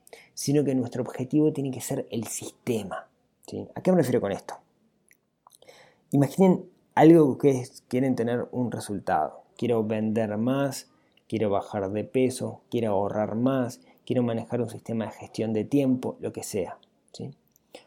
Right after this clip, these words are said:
Nuestro foco no debería ser el resultado, sino cumplir el sistema,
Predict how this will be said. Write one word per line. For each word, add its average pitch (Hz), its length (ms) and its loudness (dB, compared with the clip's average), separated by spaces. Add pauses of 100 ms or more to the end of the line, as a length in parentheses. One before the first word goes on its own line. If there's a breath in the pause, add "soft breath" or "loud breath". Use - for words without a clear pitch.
(140 loud breath)
Nuestro 151 300 2
foco 123 520 2 (280)
no 175 140 2
debería 165 320 6
ser 143 160 0
el 123 180 2
resultado, 113 800 -2 (240 soft breath)
sino 139 480 2 (360)
cumplir 143 680 2
el 180 160 0
sistema, 101 640 -6